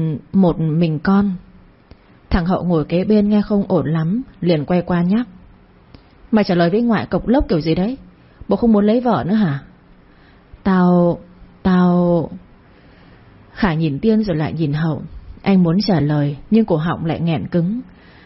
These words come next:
Bà Bảy Hoa sau cuộc trò chuyện với Hậu nên cũng hiểu được lý do tại sao Khải lại bị như vậy. Bà nói: "Út Tiên à, ngoại muốn ăn ớt,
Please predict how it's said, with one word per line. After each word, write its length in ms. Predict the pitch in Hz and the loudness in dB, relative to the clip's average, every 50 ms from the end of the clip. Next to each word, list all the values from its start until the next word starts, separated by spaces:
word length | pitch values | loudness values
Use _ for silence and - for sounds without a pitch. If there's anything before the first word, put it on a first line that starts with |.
| - - - | -18 -4 -2
Bà 140 | 202 185 | -2 0
Bảy 180 | 175 175 156 135 | 0 0 -2 -2
Hoa 260 | 156 175 220 226 226 | -2 -2 -2 -2 -2
sau 160 | 220 - 214 | -2 -4 -4
cuộc 220 | 202 - 160 143 - | -4 -4 -4 -4 -4
trò 160 | - 170 151 | -4 -4 -4
chuyện 280 | 139 - 190 170 - - | -2 -2 -2 -2 -2 -2
với 100 | 202 220 | -2 -2
Hậu 280 | 196 185 180 151 131 - - - | 0 0 0 -2 -2 -4 -4 -2
nên 140 | 214 208 208 | 0 0 2
cũng 120 | - 220 | 0 0
hiểu 200 | 220 226 208 147 | 2 2 2 2
được 180 | 151 151 - - | 0 -2 -4 -2
lý 220 | 156 160 170 202 | -2 0 0 0
do 220 | 202 214 208 202 196 | 0 0 0 0 0
tại 220 | 196 175 - - | 0 -2 -4 -4
sao 340 | - - 185 185 185 185 180 185 | -4 -2 0 2 2 2 0 0
Khải 160 | - 170 120 | -2 -2 0
lại 140 | 135 120 - | -2 0 0
bị 180 | 165 151 - | 0 0 0
như 180 | 175 190 196 185 | 2 2 2 4
vậy. 220 | 180 170 147 - - - - - - - - - - - - | 2 0 0 -2 -4 -12 -20 -20 -20 -20 -20 -20 -14 -8 -4
Bà 160 | 165 156 147 | -2 -2 -2
nói: 400 | 147 151 147 151 160 190 240 254 - - - - _ _ _ - - - - - - - - - | -2 -2 -2 -2 -2 -4 -6 -8 -10 -16 -20 -20 _ _ _ -20 -20 -20 -20 -20 -20 -20 -6 -2
"Út 180 | - 247 240 - | -2 -2 0 0
Tiên 200 | 226 220 220 202 | 0 0 2 0
à, 200 | 175 151 143 135 - - - _ _ | 0 -2 -4 -8 -12 -18 -20 _ _
ngoại 140 | 190 135 151 | -6 -2 0
muốn 120 | 180 180 | 0 2
ăn 180 | - 202 208 196 - | 2 0 0 0 0
ớt, 180 | 220 226 247 | -2 -2 -2